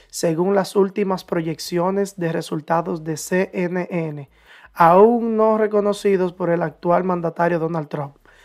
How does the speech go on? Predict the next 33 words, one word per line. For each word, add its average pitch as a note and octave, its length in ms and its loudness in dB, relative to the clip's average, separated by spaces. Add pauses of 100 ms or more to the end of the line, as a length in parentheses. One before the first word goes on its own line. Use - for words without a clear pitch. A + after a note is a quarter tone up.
Recuérdense G3 580 2
que F3 80 0
Donald E3 280 -2
Trump F3 180 0
está E3 180 0
negado, G#3 560 2 (360)
él E3 520 0
está D#3+ 340 2
encerrado D#3+ 680 -2
de D#3+ 100 -6
que E3 100 -8
le D3+ 80 -4
han D3+ 120 -6
hecho D#3 180 -8
fraude, G#3+ 480 0
de E3 100 -4
que D#3+ 120 -10
le D#3 60 -6
han D3+ 100 -10
hecho D#3 180 -10
fraude, G#3 340 -2
pero F3+ 240 -2
el F3 120 -4
conteo E3+ 380 -4
terminó, F3 520 -2 (460)
el E3+ 240 0
conteo F3 600 -2
es F3 220 -6
oficial A#3 640 0 (340)
y B3+ 340 0 (240)
Joe E3+ 160 2
Biden F3+ 480 2 (200)
superó E3 680 -2